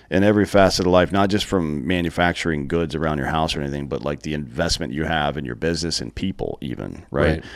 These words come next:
Speaker 1: Like, the more time and energy you give to a human being, the more you're gonna care for that person.
Speaker 2: Yeah.
Speaker 1: It, and it, and it's a reciprocal thing as well, right?
Speaker 2: Yeah.
Speaker 1: A-, and that, that used to be the thing that bound us all together. Uh, our grandparents' generation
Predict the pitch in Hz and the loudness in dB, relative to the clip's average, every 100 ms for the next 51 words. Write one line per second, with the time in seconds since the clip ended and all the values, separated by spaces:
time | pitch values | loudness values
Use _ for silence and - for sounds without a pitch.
0 | - 90 - 92 95 101 104 98 - - | -4 -2 0 2 4 4 4 2 -4 -20
1 | _ - 95 98 98 98 87 82 95 87 | _ -6 0 2 2 0 0 -2 -2 -2
2 | 87 87 87 87 87 85 80 85 92 78 | 0 0 0 0 0 -2 -2 0 -2 -2
3 | 87 90 80 78 82 78 73 76 - 80 | -2 -2 -2 -2 -2 -2 -4 -6 -4 -2
4 | 76 69 65 - 60 - - - - 87 | -2 -2 -2 -2 -4 -4 -8 -10 -4 -2
5 | 82 - 80 80 80 82 73 - 78 - | 0 0 -2 -2 -2 -4 -2 -2 -2 0
6 | 95 67 - 65 67 58 53 67 64 50 | -2 -2 -8 -8 -6 -6 -4 -2 0 -2
7 | 60 67 - - - - - - - - | -2 -2 -4 -14 -20 -20 -12 -6 -2 0
8 | 85 82 95 90 73 92 82 98 - 92 | 2 6 6 4 2 2 4 0 0 0
9 | 95 90 82 80 - - _ _ - - | 2 2 0 -4 -16 -20 _ _ -20 -20
10 | - - 101 - 101 92 71 90 90 85 | -20 -6 -4 0 2 2 2 2 2 0
11 | - 87 78 76 82 73 67 69 - - | 0 2 2 2 2 2 -2 -6 -16 -20
12 | - - _ 76 73 65 58 - - _ | -20 -20 _ -2 -2 -2 -6 -10 -16 _
13 | _ - 98 104 95 101 98 98 90 - | _ 2 6 6 6 2 2 0 0 0
14 | 87 78 76 76 - 71 67 | -2 -2 -2 -4 -6 -6 -6